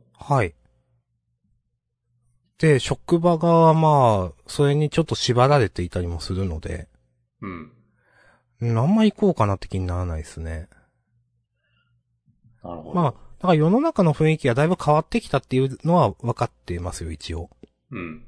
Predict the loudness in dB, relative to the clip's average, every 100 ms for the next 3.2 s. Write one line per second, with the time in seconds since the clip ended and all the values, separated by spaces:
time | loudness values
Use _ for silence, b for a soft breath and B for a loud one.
0 | -10 -4 -2 -2 -4 -6 -8 -8 -8 -6
1 | -4 -4 -4 -4 -4 -2 0 0 -2 -4
2 | -2 -2 -2 -4 -6 -4 -6 -6 -10 -12
3 | -14 -14